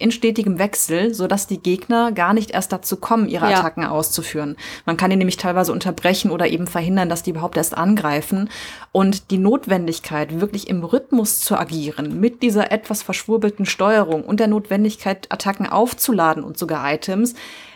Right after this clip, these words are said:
Speaker 1: diese Kombination hat mir echt Kopfschmerzen bereitet und auch sehr viel Stress.
Speaker 2: Mhm.
Speaker 1: Und das finde ich ganz spannend, denn es steht in starkem Kontrast zu dem, was die EntwicklerInnen selbst gesagt haben. Denn ich habe mal ein bisschen nachgelesen.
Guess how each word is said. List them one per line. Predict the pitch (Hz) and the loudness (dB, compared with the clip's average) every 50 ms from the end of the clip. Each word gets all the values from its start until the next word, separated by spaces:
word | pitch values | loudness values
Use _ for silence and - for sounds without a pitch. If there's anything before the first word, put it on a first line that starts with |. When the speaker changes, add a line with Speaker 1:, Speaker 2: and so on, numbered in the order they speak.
| _ _ | _ _
Speaker 1:
diese | - 240 277 311 285 | 2 2 2 2 0
Kombination | - - 254 240 240 220 214 208 - - 220 202 220 214 | 0 2 4 4 4 4 2 0 0 0 0 2 2 2
hat | 202 196 - | 0 0 -2
mir | 196 180 - - | -6 -6 -6 -2
echt | - 226 233 - | -2 -2 -2 -2
Kopfschmerzen | - - 226 226 - - - 165 151 156 - - 185 | -4 -4 -4 -4 -4 -6 -4 -2 -2 -2 -2 -6 -6
bereitet | 165 165 - 151 151 160 165 202 - - - | -8 -6 -4 -4 -4 -4 -4 -6 -10 -10 -2
und | - 220 240 240 240 | 0 0 0 2 0
auch | 202 220 233 226 - - | 0 0 0 0 -4 -12
sehr | - 165 156 160 165 170 185 | -12 -6 -2 2 2 2 2
viel | 196 - - 226 220 220 220 | 0 -2 0 0 0 0 -2
Stress. | - - - - 185 170 180 165 170 - - - - | -6 -8 -6 -4 -2 0 0 0 0 -2 -4 -4 -4
Speaker 2:
Mhm. | - 202 202 190 196 208 226 - | -4 -4 -2 -2 -2 -4 -4 0
Speaker 1:
Und | - 208 | 2 4
das | 196 214 - - | 4 4 2 2
finde | - 302 285 | 4 4 4
ich | 269 - | 4 2
ganz | - 196 180 - | 0 -2 -2 -2
spannend, | - - - - _ - 151 147 175 202 247 285 349 403 - - - - | -4 -6 -8 -8 _ -2 -2 0 2 2 2 2 2 0 -6 -8 -2 2
denn | 202 208 208 - | 2 2 2 2
es | - 196 196 - - - | -2 -4 -4 -4 -4 -2
steht | - - 226 220 | 0 -2 -2 0
in | - 202 | 0 -4
starkem | 196 - 175 160 190 214 - 247 214 | -2 2 2 2 2 4 2 -2 0
Kontrast | 214 208 196 - - 190 196 202 - - | 2 -2 -2 -2 -4 -6 -4 -4 -4 -2
zu | - 190 | -2 0
dem, | 165 170 180 196 196 | 0 2 2 2 2
was | 185 185 - - | 0 -2 -4 0
die | - 185 - | 0 0 0
EntwicklerInnen | - 175 165 190 220 - - - - - 190 175 170 | 0 -2 -2 -2 -4 -2 -2 -2 -2 0 0 -2 0
selbst | 156 156 156 240 254 - - - | 0 2 2 2 0 -2 -4 -4
gesagt | 185 151 156 147 151 - - - | -2 -2 0 -2 -2 -6 -10 -10
haben. | 151 151 151 156 175 208 262 - - - - - - - - - - | -8 -6 -6 -2 2 2 2 0 -2 -10 -14 -12 -14 -14 -16 -4 -2
Denn | 175 175 | -2 0
ich | 165 165 | 0 -4
habe | 190 - 190 | -6 -4 -4
mal | 175 | -2
ein | 170 | -2
bisschen | 160 - - 170 | -2 -2 -2 -2
nachgelesen. | 156 147 160 226 269 - - 254 247 254 254 254 254 262 254 262 277 | 0 2 2 2 0 0 0 2 4 4 2 2 2 2 2 2 0